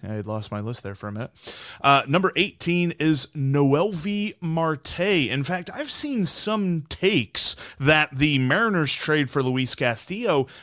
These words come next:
that Edwin Arroyo was actually the headliner and not Noelvi Marte. I'm here to say that I'm very excited to see what Noelvi Marte is gonna do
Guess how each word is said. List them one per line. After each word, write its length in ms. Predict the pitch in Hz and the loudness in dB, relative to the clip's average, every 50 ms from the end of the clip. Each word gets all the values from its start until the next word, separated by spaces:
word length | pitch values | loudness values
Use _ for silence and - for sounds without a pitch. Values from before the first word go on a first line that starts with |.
| - - | -4 -2
that 180 | 147 156 156 _ | -2 -2 0 _
Edwin 360 | - 214 226 202 202 214 196 160 | 2 2 2 4 2 2 4 4
Arroyo 540 | 135 113 107 113 165 220 240 202 165 147 | 2 2 2 4 4 4 6 6 6 6
was 280 | 139 120 120 127 113 - - | 4 4 0 -2 -2 -2 0
actually 520 | 151 180 180 170 - - - 165 156 147 | 2 2 2 2 -2 -2 -2 0 0 0
the 100 | 131 123 | 0 0
headliner 640 | 117 147 151 147 127 120 120 120 120 120 120 117 - | 2 2 0 2 0 0 0 0 2 0 0 0 0
and 180 | 127 127 123 127 | 0 0 2 4
not 220 | 139 147 143 - | 4 4 4 2
Noelvi 420 | 131 131 127 131 131 127 120 127 | -2 0 2 4 4 4 2 0
Marte. 520 | 117 117 113 110 107 - 160 185 175 147 135 - - - | 0 0 0 -2 0 2 2 4 4 2 -2 -8 -14 -6
I'm 140 | - 208 240 | -4 -2 0
here 160 | 240 233 226 | 2 2 2
to 80 | 196 170 | 2 0
say 180 | - 175 170 160 | 0 2 2 4
that 100 | 147 139 | 4 4
I'm 160 | 135 131 131 | 4 2 0
very 320 | 110 104 190 196 175 147 131 | 0 2 4 6 6 6 4
excited 360 | 120 - - 147 139 127 113 | 4 2 2 4 4 2 2
to 60 | 113 - - | 0 -2 0
see 80 | 135 | 0
what 180 | 120 110 110 107 | 0 0 0 2
Noelvi 360 | 123 123 123 120 117 117 117 | 4 6 6 6 4 2 0
Marte 220 | 113 110 110 - | 0 0 0 -2
is 180 | 127 110 101 101 | -2 -4 -4 -6
gonna 200 | 104 123 110 101 | -8 -8 -8 -4
do 240 | 107 139 131 107 | -2 0 0 -2